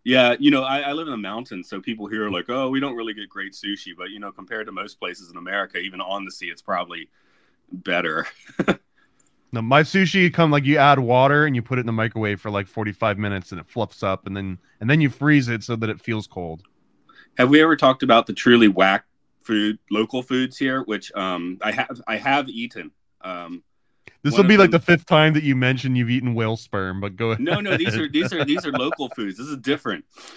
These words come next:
Speaker 2: Local
Speaker 1: Uh, what do we
Speaker 2: whale
Speaker 1: have?
Speaker 2: sperm, sorry. Not the
Speaker 1: No, no, 'cause
Speaker 2: global.
Speaker 1: this, this is the mountains. We don't have the sea. So there's, um, hachinoko, which is a bee larva. You can eat that. It's a little bitter.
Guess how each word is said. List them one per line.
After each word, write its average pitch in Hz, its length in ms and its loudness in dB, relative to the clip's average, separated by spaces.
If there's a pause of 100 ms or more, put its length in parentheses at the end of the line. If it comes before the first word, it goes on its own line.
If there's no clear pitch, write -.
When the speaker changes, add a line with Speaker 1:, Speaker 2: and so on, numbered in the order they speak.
(220)
Speaker 2:
Local 185 360 4
Speaker 1:
Uh, - 20 4
what 151 80 4
do 156 80 6
we 143 60 4
Speaker 2:
whale 139 60 0
Speaker 1:
have? 123 100 -6
Speaker 2:
sperm, 113 300 -4
sorry. 113 520 -4
Not 127 180 -4
the 123 300 0
Speaker 1:
No, 135 120 -4
no, 147 200 0
'cause 117 100 -4
Speaker 2:
global. 113 120 -2
Speaker 1:
this, 107 180 -6 (480)
this 120 200 -8
is 117 180 -8
the 107 100 -8
mountains. 107 500 -4
We 101 80 -6
don't 104 160 -6
have 104 220 -6
the 90 80 -10
sea. 139 380 -2
So 98 260 -6
there's, 92 280 -6
um, 87 440 -4 (500)
hachinoko, 107 1040 -4
which 101 220 -12
is 95 200 -8
a 87 140 -8 (140)
bee 110 260 0
larva. 90 640 -4
You 90 100 -12
can 98 140 -10
eat 95 160 -8
that. 92 320 -6 (420)
It's 85 220 -14
a - 20 -10
little 85 160 -6
bitter. 98 420 -2